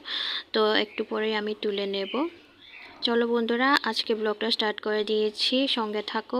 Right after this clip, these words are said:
দেখতে থাকো ব্লগটা। তো এই যে দেখো, নাস্তা রেডি করে ফেলেছি আমাদের দুজনের জন্য। এটা আমার বরের জন্য আর প্লেটেরটা আমার জন্য। তো নর্মালভাবেই নাস্তা করেছি, আর এটা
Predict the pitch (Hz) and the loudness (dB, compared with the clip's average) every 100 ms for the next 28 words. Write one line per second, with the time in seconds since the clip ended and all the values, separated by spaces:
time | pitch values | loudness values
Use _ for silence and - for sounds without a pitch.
0 | 269 233 208 208 202 202 196 196 190 - | 0 -2 -2 -4 -2 -2 -2 -2 -4 -6
1 | - - 208 - - - - - - 226 | -8 -8 -8 -8 -4 -2 -4 -8 0 0
2 | - 226 220 226 226 220 - - 240 269 | 2 0 0 0 -2 -4 -4 -2 0 0
3 | 247 202 - 214 208 208 214 214 208 208 | 0 0 -2 -2 -2 0 0 0 -2 -2
4 | 214 208 208 - 226 208 202 196 202 196 | -2 -2 0 0 0 0 -4 0 0 0
5 | 196 196 202 202 220 269 - 208 208 202 | -2 -2 -4 -4 -4 -4 -4 -2 0 0
6 | 202 202 196 196 196 208 226 262 294 247 | -2 -2 -2 0 -2 -2 0 0 0 0
7 | 208 - 202 196 214 208 254 214 185 175 | -4 -4 -2 0 -2 -2 -2 -2 -4 -6
8 | 180 180 180 180 - - - - - - | -6 -8 -12 -16 -14 -10 -8 -8 -10 -12
9 | - - - 233 226 220 214 214 220 226 | -18 -10 -2 0 2 0 0 2 0 0
10 | 226 247 226 196 220 208 214 208 - 262 | 2 2 2 -2 -4 -2 -2 -2 0 2
11 | - - 220 214 214 214 208 208 | 2 2 0 2 2 0 -2 -2